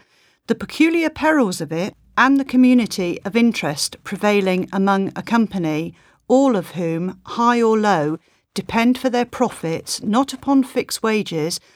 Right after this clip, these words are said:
but upon their common luck, together with their common vigilance,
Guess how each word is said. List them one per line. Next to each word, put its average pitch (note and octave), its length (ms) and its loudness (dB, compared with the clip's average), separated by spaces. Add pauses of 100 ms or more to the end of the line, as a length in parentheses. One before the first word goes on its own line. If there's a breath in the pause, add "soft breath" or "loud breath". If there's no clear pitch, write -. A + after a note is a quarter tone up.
(200 soft breath)
but A#3+ 140 4
upon D#4 320 4
their D#4 160 4
common C4 360 4
luck, A3+ 540 2
together B3+ 400 2
with B3+ 200 0
their A#3 120 2
common G3+ 420 0
vigilance, C#4 640 0